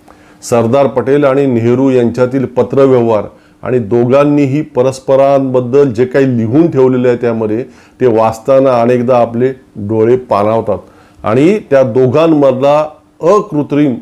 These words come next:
स्नेहबंध किती घट्ट होता त्याची जाणीवसुद्धा आपल्याला होते. परंतु अर्थात ते सगळं समजून घेण्यासाठी शिक्षण हवं,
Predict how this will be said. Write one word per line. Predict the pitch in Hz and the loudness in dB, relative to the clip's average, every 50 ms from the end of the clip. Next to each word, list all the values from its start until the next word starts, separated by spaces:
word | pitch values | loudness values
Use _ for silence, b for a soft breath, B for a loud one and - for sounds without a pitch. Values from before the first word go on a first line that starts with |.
| - - | -12 -18
स्नेहबंध | - - 139 135 135 139 147 147 131 135 135 135 135 | -10 -4 -2 0 2 2 2 2 2 2 2 2 0
किती | 131 120 127 123 147 | -2 -2 -4 -6 -6
घट्ट | 127 104 104 95 - _ 156 | -6 -6 -8 -10 -4 _ 2
होता | 139 131 113 - 117 117 135 135 B B B B | 2 2 2 0 -2 -4 -4 -6 B B B B
त्याची | - 127 123 151 | -4 -2 0 0
जाणीवसुद्धा | 131 85 107 - 107 120 135 143 135 - 120 110 110 101 | 0 0 0 0 0 0 0 -2 -2 -2 -2 -2 -2 -2
आपल्याला | 90 - 101 98 98 95 | -2 -4 -6 -6 -6 -6
होते. | 92 95 - - - - _ _ _ b b b b b b b _ | -8 -12 -14 -18 -20 -20 _ _ _ b b b b b b b _
परंतु | 110 117 127 123 131 | -2 0 0 0 0
अर्थात | 135 131 127 127 - - 151 127 | 0 0 0 0 0 -2 -4 -2
ते | - 147 | -4 -6
सगळं | 135 - 156 143 160 156 | -4 -2 0 2 2 0
समजून | - - 160 147 139 135 151 156 147 | 0 0 0 0 2 2 2 2 2
घेण्यासाठी | 127 135 131 139 139 135 143 135 123 143 131 | 2 2 2 0 0 0 0 -2 -2 -2 -4
शिक्षण | - 170 165 - - - 196 175 160 | -4 -6 -6 -6 -2 0 2 2 4
हवं, | 135 127 127 131 135 135 | 2 2 2 2 0 -2